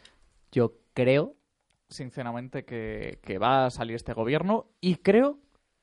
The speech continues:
me atrevo hasta a decir que va a ser estable y espero por nuestro bien, por el de Cataluña, porque se desbloqueen un montón de cosas, las financiaciones a las autonomías,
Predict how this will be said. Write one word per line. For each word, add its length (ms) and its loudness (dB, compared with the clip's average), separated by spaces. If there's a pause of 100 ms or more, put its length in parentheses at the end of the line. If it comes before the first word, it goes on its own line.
(180)
me 300 -2
atrevo 260 0
hasta 180 -2
a 60 0
decir 300 -4
que 100 -4
va 80 2
a 40 -4
ser 160 -4
estable 460 -2
y 180 0
espero 380 -2
por 160 -2
nuestro 300 -4
bien, 240 0
por 140 0
el 60 -4
de 80 -4
Cataluña, 520 0
porque 220 -2
se 100 -8
desbloqueen 440 -2
un 80 -2
montón 220 -4
de 120 -8
cosas, 420 -2
las 160 -4
financiaciones 540 -10
a 40 -8
las 140 -4
autonomías, 800 -4